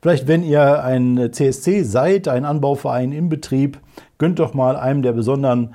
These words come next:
besonders verdienstvollen Ehrenamtler im Vorstand, der sich, äh, besonders ein Bein ausgerissen hat für, für, ohne Kohle, um den Laden am Laufen zu halten. Gönnt dem doch mal die, äh, paar Betriebskosten,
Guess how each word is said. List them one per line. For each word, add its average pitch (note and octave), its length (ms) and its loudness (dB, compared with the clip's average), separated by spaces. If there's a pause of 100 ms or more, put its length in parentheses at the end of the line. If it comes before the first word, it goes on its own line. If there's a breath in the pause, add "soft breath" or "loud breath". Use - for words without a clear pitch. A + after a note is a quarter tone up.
(320 loud breath)
besonders B2+ 360 0
verdienstvollen C3 920 -2
Ehrenamtler C3 640 -2
im B2 100 -4
Vorstand, A#2+ 600 -2
der A#2 160 0
sich, A#2 280 -8
äh, A#2+ 140 0
besonders B2+ 500 -2
ein B2 120 -4
Bein C#3 200 0
ausgerissen B2+ 640 -4
hat B2+ 240 0
für, B2+ 180 -2 (200)
für, B2+ 420 -4 (140)
ohne F3 260 0
Kohle, C#3 500 2 (340 loud breath)
um D3+ 160 0
den B2+ 120 2
Laden C3+ 280 2
am A#2 120 -2
Laufen B2+ 300 0
zu A#2+ 160 -4
halten. A#2 340 0
Gönnt C3+ 280 -2
dem A#2+ 160 -2
doch B2 180 -4
mal A#2 340 0
die, A2 360 -2
äh, A2 200 -2
paar A2 360 -4
Betriebskosten, A2+ 1000 -4